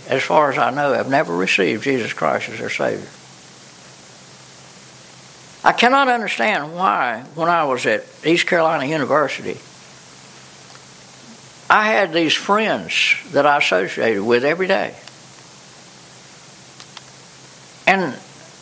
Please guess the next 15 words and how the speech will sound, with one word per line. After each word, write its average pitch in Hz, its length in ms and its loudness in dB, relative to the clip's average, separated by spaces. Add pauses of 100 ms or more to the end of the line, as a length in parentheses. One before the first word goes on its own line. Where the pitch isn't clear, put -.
(1300)
why 254 320 8
it 156 80 0
was 170 560 4
that 143 200 4
I 190 140 6
responded 196 880 2
to 151 140 4
God 151 520 2 (1300)
and 147 160 4
they 190 160 6
didn't, 185 420 2 (1120)
I 180 220 6
have 120 120 0
no 135 260 4
idea. 160 440 0